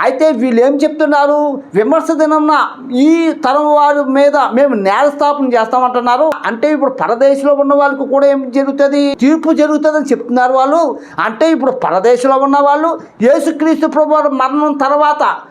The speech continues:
ఈ సృష్టి అంతమైన దాకా ఎంతమంది అయితే ఉన్నారో వీళ్ళందరికీ కలిపి తీర్పు దినంలో అందరికీ కూడా తీర్పు తీర్చబడుతుంది.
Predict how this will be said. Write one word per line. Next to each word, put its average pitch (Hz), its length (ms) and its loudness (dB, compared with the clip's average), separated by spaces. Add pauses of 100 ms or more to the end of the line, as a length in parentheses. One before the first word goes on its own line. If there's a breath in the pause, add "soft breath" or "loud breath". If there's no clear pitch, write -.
(680 loud breath)
ఈ 294 160 4
సృష్టి 285 420 -2
అంతమైన 294 520 0
దాకా 285 460 0
ఎంతమంది 285 560 2
అయితే 285 200 2
ఉన్నారో 277 420 2
వీళ్ళందరికీ 277 1040 0
కలిపి 277 540 -2 (140)
తీర్పు 285 300 0
దినంలో 285 720 0 (560)
అందరికీ 285 640 0
కూడా 277 320 0
తీర్పు 277 500 -2
తీర్చబడుతుంది. 262 1120 -2